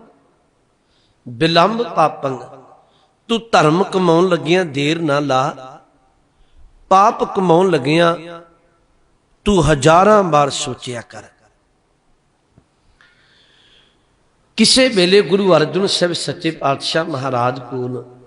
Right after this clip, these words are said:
ਕੁਝ ਜਗਿਆਸੂ ਆਏ ਤੇ ਆ ਕੇ ਕਹਿਣ ਲੱਗੇ, "ਮਹਾਰਾਜ, ਸਾਰੇ ਲੋਕ ਆਪੋ ਆਪਣੇ ਧਰਮਾਂ ਨੂੰ ਚੰਗਾ ਕਹਿੰਦੇ ਐ,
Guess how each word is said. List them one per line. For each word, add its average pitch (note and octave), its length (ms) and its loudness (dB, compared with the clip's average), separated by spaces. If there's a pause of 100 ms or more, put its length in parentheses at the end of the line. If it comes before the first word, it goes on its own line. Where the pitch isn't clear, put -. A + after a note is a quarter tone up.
(2000)
ਕੁਝ C4 220 2
ਜਗਿਆਸੂ E3 840 2
ਆਏ E3 340 0 (1080)
ਤੇ G#3+ 240 2
ਆ F3 120 2
ਕੇ F#3 220 -4 (100)
ਕਹਿਣ F#3+ 220 -2
ਲੱਗੇ, D#3 260 -4
"ਮਹਾਰਾਜ, C3+ 640 -2 (1800)
ਸਾਰੇ C4 500 4
ਲੋਕ G3+ 320 2
ਆਪੋ G#3 300 0
ਆਪਣੇ F#3+ 360 -2
ਧਰਮਾਂ D#3 460 -2
ਨੂੰ F3 160 -4
ਚੰਗਾ D#3 400 0
ਕਹਿੰਦੇ F3 480 -2
ਐ, C#3+ 440 -4